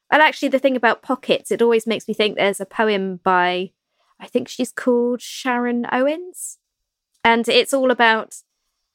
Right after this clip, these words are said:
how women used to use pockets in their coats to spread feminist and suffragette pamphlets. Dangerous Coats, I think it's called.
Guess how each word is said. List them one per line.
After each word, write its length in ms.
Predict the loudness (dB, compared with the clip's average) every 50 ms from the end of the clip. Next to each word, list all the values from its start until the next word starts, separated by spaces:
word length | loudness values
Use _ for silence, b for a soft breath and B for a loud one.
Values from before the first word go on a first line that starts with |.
| _ _
how 600 | -6 0 4 4 4 4 2 0 0 -2 -4 -6 _ _ _ _ _ _ _ _ _ _ _ _ _ _ _ _ 4
women 380 | 4 6 6 6 2 2 0
used 260 | 0 -2 -2 -2 -4 -12
to 80 | -10
use 240 | -4 -2 -2 -2 -2
pockets 420 | _ -4 -4 -2 -2 -6 -4 -2
in 100 | -4 -2 0
their 140 | 0 -2 -2
coats 640 | -2 0 0 0 0 0 -6 _ -12 -12 -12 -12 _ _ _ -6
to 100 | -6 -6
spread 420 | -6 -8 _ 2 2 2 2 0
feminist 760 | -8 _ -4 -2 -2 -2 -2 -2 -2 -2 -4 -6 -10 -10 -6 -6
and 120 | -6 -4
suffragette 800 | -4 -6 -6 -6 -6 -8 -4 0 0 0 0 0 _ -20 -20 -20 _ _ _ _ _ _ _ _
pamphlets. 720 | 0 0 0 0 0 -2 0 0 0 -2 _ -16 -18 -18 -18 _ _ _ _ _ 2
Dangerous 400 | 4 4 4 4 0 -2 -2 -2
Coats, 320 | _ -2 0 0 0 0 -4
I 60 | -6
think 220 | -4 -4 -6 -6
it's 120 | -8 -10 -8
called. 420 | -6 -4 -2 -2 -2 -6 -8 -12